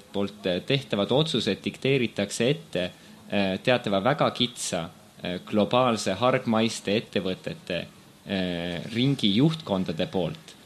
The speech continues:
kas selline süsteem ei käi kuskilt fundamentaalselt vastu kapitalismile? Ja üldse, kuidas saaks seda reguleerida? Kas, kas on üldse kuskil mingi struktuuriline vastuolu riikidel, eh, baseeruvas, eh, globaalses majanduses?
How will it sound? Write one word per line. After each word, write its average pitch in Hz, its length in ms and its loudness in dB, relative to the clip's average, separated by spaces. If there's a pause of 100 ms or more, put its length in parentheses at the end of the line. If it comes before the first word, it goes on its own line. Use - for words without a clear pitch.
(300)
kas 104 140 -2
selline 127 460 4
süsteem 120 440 0
ei 120 120 2
käi 117 160 2
kuskilt 101 340 -4
fundamentaalselt 101 840 0
vastu 110 240 -2
kapitalismile? 113 680 2 (160)
Ja 147 100 0
üldse, 185 180 6
kuidas 170 280 6
saaks 160 180 6
seda 151 160 8
reguleerida? 160 480 6
Kas, 104 160 0
kas 123 180 2
on 131 220 4
üldse 147 240 2
kuskil 147 280 2
mingi 117 200 2
struktuuriline 127 800 4
vastuolu 117 560 4 (280)
riikidel, 123 800 4 (480)
eh, 98 480 6 (140)
baseeruvas, 123 800 6 (200)
eh, 101 320 4
globaalses 117 640 2
majanduses? 127 600 0